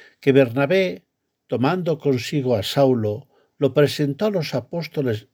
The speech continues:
y él les contó cómo había visto al Señor. Saulo se quedó con ellos y se movía con libertad en Jerusalén, actuando valientemente en el nombre del Señor. Comentario.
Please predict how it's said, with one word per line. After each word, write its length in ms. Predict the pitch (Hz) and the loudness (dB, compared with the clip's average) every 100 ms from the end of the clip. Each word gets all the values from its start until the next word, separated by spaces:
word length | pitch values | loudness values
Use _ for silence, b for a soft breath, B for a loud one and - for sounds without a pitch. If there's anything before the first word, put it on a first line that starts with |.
| _ | _
y 200 | 151 175 | 0 2
él 100 | 208 | 2
les 160 | 175 | 0
contó 480 | - 160 139 135 156 | -4 -6 -4 -4 -6
cómo 180 | - 196 | -4 -2
había 320 | 156 160 143 | -2 0 0
visto 380 | 135 196 - 110 | 0 -4 -4 -4
al 80 | 92 | -4
Señor. 560 | - 104 101 92 80 _ _ _ b b b b b | -6 -6 -2 -2 -4 _ _ _ b b b b b
Saulo 480 | - - 190 190 156 | -10 2 4 4 2
se 160 | 120 - | -2 -6
quedó 300 | 135 117 123 | -4 -2 -2
con 180 | 135 127 | -2 -2
ellos 400 | 165 147 113 - | -2 -2 -4 -6
y 60 | 151 | -8
se 180 | - | -2
movía 420 | 143 131 165 208 160 | 2 2 2 0 0
con 200 | - 117 | -2 -2
libertad 480 | 110 104 - 143 113 | 2 0 0 -2 -2
en 120 | 131 | -4
Jerusalén, 640 | 117 120 107 104 113 120 131 | -2 -2 -4 -4 -2 -2 -2
actuando 540 | 143 - 175 190 180 | -4 -2 0 2 4
valientemente 840 | 143 123 165 170 151 127 147 139 131 | 2 2 -2 -4 -2 0 0 -2 -4
en 100 | 110 | -4
el 160 | 107 | -2
nombre 320 | 123 185 156 | -2 0 0
del 220 | 113 98 92 | 0 -2 -4
Señor. 460 | - 92 92 85 - _ _ _ b b b b b | -8 -8 -8 -12 -18 _ _ _ b b b b b
Comentario. 680 | - 180 135 107 90 - _ | -4 2 2 0 -8 -10 _